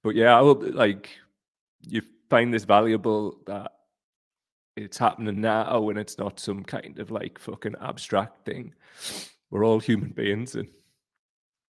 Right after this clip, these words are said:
yeah, I just wanted to show up for you like you show up for me. So I have. See you later. And don't worry about it. I'm, I'm fine. This is part of being fine. So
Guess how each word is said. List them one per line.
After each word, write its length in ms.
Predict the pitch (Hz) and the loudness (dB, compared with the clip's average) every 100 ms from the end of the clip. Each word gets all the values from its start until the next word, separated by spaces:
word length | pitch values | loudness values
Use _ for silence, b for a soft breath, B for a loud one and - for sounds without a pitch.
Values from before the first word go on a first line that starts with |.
| _ _ _ _ _ | _ _ _ _ _
yeah, 240 | 107 107 139 _ _ _ - | -6 -6 -8 _ _ _ -14
I 40 | |
just 220 | 101 120 110 | -8 -6 -4
wanted 240 | 165 - | -4 -6
to 80 | 95 | -6
show 220 | - 104 | -2 -2
up 120 | 101 | -4
for 100 | - | -6
you 160 | 92 107 | -4 -2
like 200 | 113 117 | -4 -4
you 120 | 123 | -6
show 160 | - 101 | -4 -6
up 140 | - | -6
for 100 | 104 | -6
me. 200 | 101 117 _ _ _ _ _ _ | -6 -6 _ _ _ _ _ _
So 200 | - - | -10 -4
I 60 | - | 0
have. 260 | 202 - - - _ _ B B B B B _ _ _ - - | 0 -2 -10 -20 _ _ B B B B B _ _ _ -20 -10
See 180 | - | -6
you 120 | 120 110 | -6 -4
later. 280 | 117 - - _ _ _ _ _ _ _ _ _ - | -4 -6 -14 _ _ _ _ _ _ _ _ _ -14
And 100 | 107 | 2
don't 200 | 139 135 | 2 4
worry 220 | 139 127 | 2 2
about 300 | 131 123 123 | 2 0 -2
it. 120 | 107 | -2
I'm, 220 | 117 127 120 | -2 -2 -6
I'm 340 | 104 110 107 113 | 0 2 2 -2
fine. 380 | - - 117 127 | -8 -6 -6 -8
This 200 | - 127 | -12 -12
is 80 | 127 | 0
part 280 | 120 107 | 2 2
of 120 | 117 - | 0 -4
being 260 | 117 120 | -4 -6
fine. 380 | - 98 98 110 | -10 -6 -6 -6
So 340 | - - 98 | -10 -12 -12